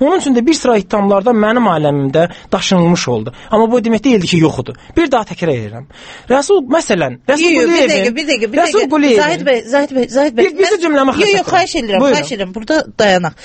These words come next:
Speaker 2: Siz deyirsiniz ki, hökumətin, e, hüquq ədl və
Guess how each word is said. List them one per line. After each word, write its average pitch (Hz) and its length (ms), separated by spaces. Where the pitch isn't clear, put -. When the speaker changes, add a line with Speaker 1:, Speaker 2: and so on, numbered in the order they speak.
Speaker 2:
Siz 349 280
deyirsiniz 359 440
ki, 190 220
hökumətin, 262 720
e, 214 200
hüquq 226 360
ədl 180 320
və 196 100